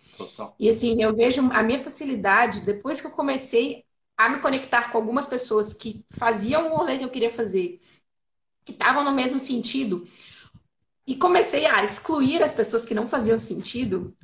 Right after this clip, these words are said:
Speaker 2: o algoritmo me apresentou um leque de possibilidades que eu falei assim, "Gente, eu jamais pensei que eu poderia encontrar essa pessoa." Mas eu acho que vem muito disso, do, da intenção. Eu acho que o grande problema de hoje é quando a gente fica no piloto automático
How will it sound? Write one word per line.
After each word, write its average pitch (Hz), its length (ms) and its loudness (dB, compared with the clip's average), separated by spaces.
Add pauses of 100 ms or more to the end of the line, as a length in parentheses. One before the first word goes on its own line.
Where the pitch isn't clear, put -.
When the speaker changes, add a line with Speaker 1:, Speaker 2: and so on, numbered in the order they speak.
Speaker 2:
o 254 80 2
algoritmo 320 440 2
me 311 40 2
apresentou 294 480 -2
um 294 80 -4
leque 269 420 4
de - 100 -8
possibilidades 233 580 -2
que 269 60 -8
eu 254 40 -8
falei 269 160 -8
assim, 262 120 -8
"Gente, 320 180 -6
eu 277 60 -6
jamais 285 500 0
pensei 262 280 -8
que - 80 -12
eu - 40 -16
poderia 240 280 -2
encontrar 240 340 -2
essa 226 160 -4
pessoa." 240 540 -4 (680)
Mas 269 240 4
eu 277 80 6
acho 262 200 2
que 269 60 -2
vem 262 180 2
muito 262 260 2
disso, 226 340 -4
do, 214 260 0
da 233 120 2
intenção. 220 720 -4
Eu 196 160 2
acho 214 240 0
que 226 160 -8
o 220 100 -4
grande 254 420 0
problema 233 560 0
de 196 160 -2
hoje 220 200 0
é 208 40 -2
quando 208 180 -4
a 208 40 0
gente 214 180 -6
fica 240 180 -8
no 233 100 -4
piloto 226 300 2
automático 226 640 -2